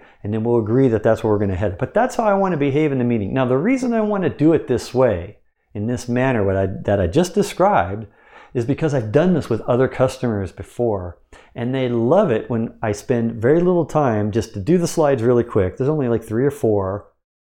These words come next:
And then we have the remainder of the meeting back and forth discussion, enticing each other to talk and share, to communicate interactively. It usually ends up with a very well use of our time,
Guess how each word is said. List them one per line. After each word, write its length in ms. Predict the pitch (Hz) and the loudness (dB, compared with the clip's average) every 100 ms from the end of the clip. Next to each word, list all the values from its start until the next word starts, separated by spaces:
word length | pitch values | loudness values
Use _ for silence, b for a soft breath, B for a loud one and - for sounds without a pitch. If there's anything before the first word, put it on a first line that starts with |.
| _ _ - | _ _ -8
And 180 | 113 131 | -2 0
then 160 | 165 | 0
we 120 | 156 | 0
have 200 | 131 143 | 2 2
the 100 | 120 | 2
remainder 500 | 120 120 127 135 123 | 0 0 0 2 2
of 80 | 110 | 2
the 60 | 104 | 0
meeting 460 | 120 151 113 104 b b b - | -2 0 -2 -4 b b b 0
back 260 | 123 117 | 0 0
and 100 | 113 | -4
forth 320 | - 104 - | -2 -2 -2
discussion, 640 | 107 98 - 170 - 104 95 B - | -8 -4 0 0 0 -6 -8 B -10
enticing 640 | 107 - 165 170 139 151 | -8 0 0 0 -2 -2
each 240 | 185 - - | -2 -2 2
other 300 | 147 139 131 | 4 4 2
to 180 | - | -2
talk 460 | 117 - 147 143 147 | -8 0 2 2 -2
and 160 | 131 104 | -6 -6
share, 600 | - 151 135 131 127 B B | -2 2 4 4 2 B B
to 100 | - | -8
communicate 640 | 113 - 139 139 - 135 135 | -8 0 2 2 2 0 0
interactively. 840 | 120 117 117 135 113 98 98 92 b b b | 0 2 0 0 -2 -4 -8 -10 b b b
It 160 | 302 | -6
usually 460 | 160 196 175 156 160 | 0 0 2 2 2
ends 200 | 135 127 | 2 2
up 180 | 123 - | 0 2
with 120 | 110 | 0
a 60 | 104 | 0
very 580 | 98 143 170 170 175 B B - | 0 0 0 0 -2 B B -6
well 360 | 120 139 147 | 2 2 2
use 300 | 131 123 123 | 2 0 0
of 100 | 107 | 0
our 120 | 110 101 | 0 0
time, 440 | 147 135 107 | 0 -2 -2